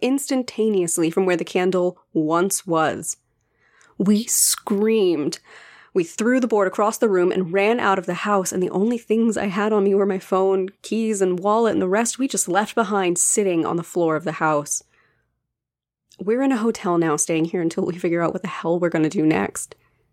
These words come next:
That's why I'm writing to you now. So please, please respond with any help or advice, because I think my wife and I just bought a very, very haunted house.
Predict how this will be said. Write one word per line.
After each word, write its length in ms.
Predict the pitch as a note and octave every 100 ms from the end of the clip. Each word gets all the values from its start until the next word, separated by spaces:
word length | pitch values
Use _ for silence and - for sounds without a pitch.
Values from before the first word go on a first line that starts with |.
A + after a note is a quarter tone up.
| _ _ _ _ _ -
That's 260 | G#3+ A3+ B3+
why 140 | A#3
I'm 160 | A3 F#3
writing 260 | F3 F3
to 120 | E3+ F3+
you 100 | D#3+
now. 380 | D#3+ D#3 D3+ - _ _
So 140 | G3 E3+ -
please, 380 | A#3+ A3+ G3+
please 460 | - - A#3+ A#3 G#3
respond 420 | G3+ - F3+ F3+
with 120 | F3 -
any 240 | F3+ A#3
help 280 | F#3+ G3 F#3+
or 140 | G3
advice, 360 | F3 E3+ F3 F#3+
because 220 | - G#3
I 40 | G3+
think 400 | - A#3+ - -
my 140 | C4 A#3
wife 340 | G#3 G#3+ G#3+
and 80 | A3
I 120 | G#3+
just 200 | G3+ G#3+ G#3+
bought 180 | G#3+
a 80 | A3+
very, 540 | G#3 A3 G3+ G#3+ A3 G#3+ - - - -
very 460 | G#3+ A#3 B3 B3 A3+
haunted 420 | G3+ G3 G3 F#3
house. 540 | G3 F#3 E3+ - -